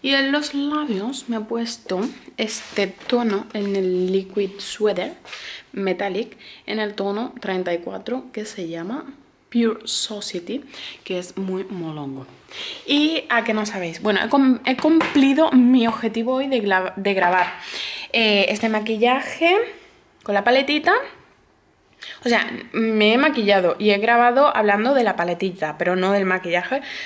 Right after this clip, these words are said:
porque es que si no se me va a hacer un vídeo eternísimo y yo lo que quiero hablaros es de las paletas. Eh, y luego he grabado otro vídeo en el que por fin os hablo de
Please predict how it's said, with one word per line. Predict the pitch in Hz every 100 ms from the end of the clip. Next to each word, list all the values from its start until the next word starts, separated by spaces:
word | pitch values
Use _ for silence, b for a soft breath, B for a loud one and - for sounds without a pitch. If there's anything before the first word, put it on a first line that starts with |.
| B -
porque | 214 185
es | 175
que | 190
si | 185
no | 180 180
se | 196
me | 196
va | 175
a |
hacer | 180 185
un | 185 196
vídeo | 185 196
eternísimo | 202 185 180 226 - 196 165
y | 165
yo | 165
lo | 175
que | 185
quiero | 190 196 185
hablaros | 185 190 214 202
es | 175
de | 170
las | 165 -
paletas. | 226 381 403 - - _ B B B B B B -
Eh, | - 277 269 262 254 254 247 240
y | 294
luego | 277 302 294 320 -
he | 277
grabado | 277 269 285 294 339 453 - - -
otro | 233 277 - 277 277 269
vídeo | 262 302 302 294 320 381
en | - 269 269 262 269
el | 277
que | 269 269
por | 247
fin | - 262
os | 269 254
hablo | 254 247 262
de | 254 262